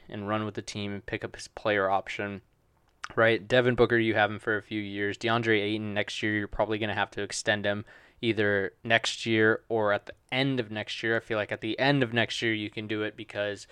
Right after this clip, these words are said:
you know, you can use that money, obviously pay Chris Paul a little bit, but then use the rest to kinda, you know, bolster this, uh, this team a little bit. And, like,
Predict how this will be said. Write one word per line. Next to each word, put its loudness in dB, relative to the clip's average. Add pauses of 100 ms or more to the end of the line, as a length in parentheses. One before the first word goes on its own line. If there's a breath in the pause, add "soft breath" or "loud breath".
(300 loud breath)
you -4
know, 0
you -8
can -4
use 0
that 4
money, -4 (380 soft breath)
obviously 0
pay -2
Chris -8
Paul 12
a 0
little 2
bit, 2
but -8
then -6
use -6
the -8
rest 0
to -10
kinda, -4
you -12
know, -14 (260)
bolster -2 (340 soft breath)
this, -2 (120)
uh, 2 (120)
this -8
team -4
a -4
little -6
bit. -10
And, -8
like, -2